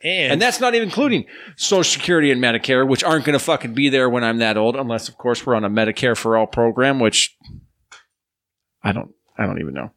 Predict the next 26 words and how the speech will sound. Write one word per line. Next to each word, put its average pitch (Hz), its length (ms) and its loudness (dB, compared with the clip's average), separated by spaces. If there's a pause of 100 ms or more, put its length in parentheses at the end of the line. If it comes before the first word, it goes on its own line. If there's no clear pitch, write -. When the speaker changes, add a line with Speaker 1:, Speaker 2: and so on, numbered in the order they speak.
Speaker 1:
And 127 160 -2
if 143 240 0
you 151 100 0
were 151 120 -2
to 131 80 0
get 131 260 -4
sick 135 260 0
Speaker 2:
Fucking 120 120 -2
Speaker 1:
and 127 80 -2
not 131 180 -2
Speaker 2:
get 113 80 -10
fired 113 240 2
Speaker 1:
lo-, 101 80 0
Speaker 2:
up 101 100 -6
today. - 180 -14
Speaker 1:
and 127 340 -2
not 160 200 0
lose 139 360 0
your 113 100 -4
job, 104 340 -4
but 110 140 -4
not 120 260 -2
be 117 80 0
able 113 180 -2
to 110 100 -10
work, 117 440 -4